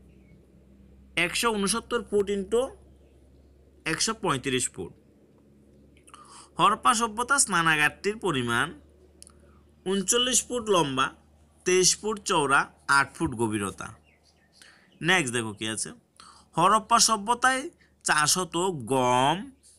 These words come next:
যব, কার্পাস ইত্যাদি। হরপ্পার লোকেরা, হরপ্পার লোকেরা ধাতু দিয়ে সোনা, ধাতু হিসাবে সোনা, রূপা ব্যবহার করত। মেসোপটেমিয়ার সঙ্গে হরপ্পা সভ্যতার বাণিজ্যিক সম্পর্ক ছিল,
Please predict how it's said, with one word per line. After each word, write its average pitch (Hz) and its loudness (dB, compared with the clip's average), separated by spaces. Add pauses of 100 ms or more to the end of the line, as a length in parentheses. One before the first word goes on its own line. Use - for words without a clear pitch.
(400)
যব, 147 2 (220)
কার্পাস 107 -4
ইত্যাদি। 98 -12 (520)
হরপ্পার 214 0
লোকেরা, 170 0 (1200)
হরপ্পার 190 0
লোকেরা 190 -2
ধাতু 156 -6
দিয়ে 170 -2 (260)
সোনা, 139 -4 (100)
ধাতু 151 -4
হিসাবে 160 -2
সোনা, 139 -2
রূপা 123 0
ব্যবহার 117 -4
করত। 87 -16 (1400)
মেসোপটেমিয়ার 220 -2
সঙ্গে 208 -2
হরপ্পা 165 0
সভ্যতার 180 -4
বাণিজ্যিক 135 -2
সম্পর্ক 110 -4
ছিল, 87 -10